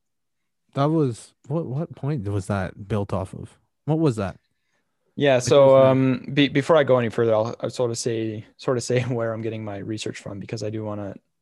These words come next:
Speaker 2: um, shout
Speaker 1: Smart
Speaker 2: them
Speaker 1: guy.
Speaker 2: out. It's the Centers for Disease Control and Prevention. So these are the guys that have been coming out with, um,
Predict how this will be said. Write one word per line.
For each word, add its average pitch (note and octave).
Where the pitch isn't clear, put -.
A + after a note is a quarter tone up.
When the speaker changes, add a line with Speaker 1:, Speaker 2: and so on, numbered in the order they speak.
Speaker 2:
um, A2+
shout A#2
Speaker 1:
Smart E2+
Speaker 2:
them -
Speaker 1:
guy. -
Speaker 2:
out. -
It's -
the B2
Centers C#3+
for D3
Disease B2+
Control B2
and A#2
Prevention. A#2
So A2+
these A#2
are A#2
the A2+
guys A2+
that A2+
have A2+
been G#2+
coming A2+
out A2
with, A2
um, G2